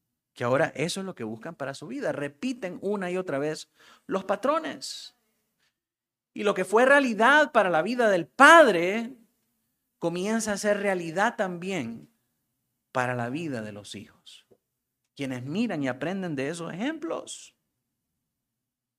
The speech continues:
Por eso Proverbios veintinueve quince dice, <clears throat> "La vara y la corrección dan sabiduría, mas el muchacho consentido avergonzará a la madre".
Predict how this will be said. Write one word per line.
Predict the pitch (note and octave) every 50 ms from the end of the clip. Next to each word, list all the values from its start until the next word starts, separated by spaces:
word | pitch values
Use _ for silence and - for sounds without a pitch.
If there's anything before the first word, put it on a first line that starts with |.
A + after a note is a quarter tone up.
| _ _ _ _ _ _ _ _ _ _
Por | - C3+ C#3+
eso | E3+ F#3+ G3+ F#3+ -
Proverbios | D#3+ C#3+ C#3 D3+ D#3 F3 F#3+ E3
veintinueve | E3+ D#3+ D3+ - C#3 C#3+ D#3 E3+ D#3+ D#3 D#3
quince | - A3 G#3+ G3 D#3 C#3 B2+
dice, | C3+ D3+ E3+ D#3+ E3 D3+ D3+ D3 D3+ -
<clears throat> | A#2+ A#2+ A2+ A2 F2+ - _ _ _ _ _ _ _ _ _ _ _ _ _ _ _ _ _ _ _ _ _
"La | - C#3+ C#3 C3+
vara | C#3+ E3 G3 G#3+ G#3+ A3
y | A3
la | G#3+ G3 F#3+ G3
corrección | F#3+ E3+ E3+ E3 E3 - - E3+ D#3+ D3 C#3
dan | C#3 C#3+ C#3+ D3
sabiduría, | D3 C3+ B2+ B2+ B2+ A#2 A#2 A2+ A2+ G#2+ G2 F#2+ G2+ - _ _ _ _ _ _ _ _ _ _ _ _ _ _ _ _ _ _ _ _ _ _
mas | G#2 A2+ A2+
el | A#2+ A2+
muchacho | A2 A2 A2 A2 - D#3 F3+ - E3+ -
consentido | C#3+ C#3 C3 C#3+ B2 B2+ B2 B2+ G#3 G3+ D#3+ A#2+ G#2+ A2 A#2 A#2+ B2 _ _ _ _ _ _ _ _ _ _ _ _ _ _ _ _ _ _ _ _ _
avergonzará | - G#2 G#2 G#2+ G#2+ G2+ A2+ A2 G#2+ - - F#2+ F#2+ G#2+ A2
a |
la | A#2 A2+ G#2+
madre". | G2+ G#2 A2+ A#2 A#2 G#2 G2 F2 F2+ - _